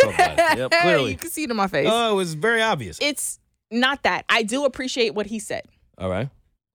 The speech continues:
Speaker 2: It just seemed like a half-ass apology. Maybe I didn't see the whole clip. From the clip that I saw, I was like,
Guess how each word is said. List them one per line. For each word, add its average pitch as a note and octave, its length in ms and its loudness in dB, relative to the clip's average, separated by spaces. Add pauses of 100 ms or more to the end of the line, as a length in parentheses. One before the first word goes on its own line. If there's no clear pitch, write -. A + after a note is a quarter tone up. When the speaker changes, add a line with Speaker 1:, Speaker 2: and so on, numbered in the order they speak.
(140)
Speaker 2:
It G#3+ 120 2
just A#3 220 -2
seemed A#3 500 -2
like G3 200 -2
a F3+ 80 2
half-ass F3 760 -2
apology. - 600 -8 (280)
Maybe C4 480 0
I A3 140 2
didn't A3 160 -6
see A3 140 -8
the G3+ 100 -4
whole F#3+ 140 0
clip. - 420 -8 (300)
From G#3 180 -4
the G3+ 60 -6
clip A#3 200 -2
that G3 80 -2
I F#3 100 0
saw, F#3+ 260 0
I - 20 0
was F3+ 140 -4
like, D#3 200 -4